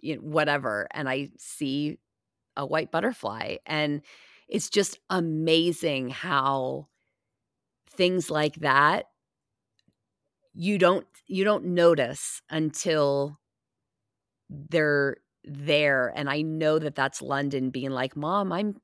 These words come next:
I'm right here with you. Like, I, I know that you're hurting, and I know that you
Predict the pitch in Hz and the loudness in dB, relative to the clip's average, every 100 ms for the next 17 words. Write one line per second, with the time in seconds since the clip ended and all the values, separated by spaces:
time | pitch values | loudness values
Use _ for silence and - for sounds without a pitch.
0 | _ - 165 196 170 170 180 180 180 165 | _ -10 -6 -2 0 0 -2 -2 -2 -2
1 | 165 - 107 85 - - _ _ - - | -4 -6 -10 -8 -12 -14 _ _ -20 -20
2 | _ - - - - 143 160 156 - - | _ -4 -4 -4 -4 0 2 2 -2 -8
3 | 156 160 151 156 170 180 - 143 143 147 | -6 -2 2 2 2 0 -4 -4 -2 -2
4 | 151 - - - 151 151 160 185 143 135 | -4 -10 -16 -4 -2 0 -2 -4 -6 -6
5 | 135 147 147 151 135 151 147 147 151 151 | -6 -4 -4 -4 -6 -6 -4 -2 0 -2